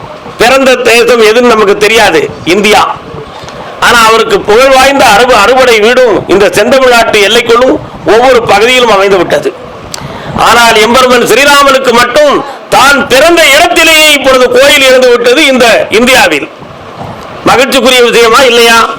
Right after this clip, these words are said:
ஆகையினால் ஸ்ரீராமனுடைய லாபத்தை சொல்லி, ராம் ராம் என்று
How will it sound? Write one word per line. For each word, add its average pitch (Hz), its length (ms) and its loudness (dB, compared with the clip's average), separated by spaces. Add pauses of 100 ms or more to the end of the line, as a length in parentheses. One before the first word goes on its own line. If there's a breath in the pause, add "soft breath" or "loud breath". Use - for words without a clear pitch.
(1120)
ஆகையினால் 240 480 2
ஸ்ரீராமனுடைய 247 640 2 (100)
லாபத்தை 247 380 0 (140)
சொல்லி, 226 240 0 (800)
ராம் 254 420 2
ராம் 262 320 2
என்று 240 160 0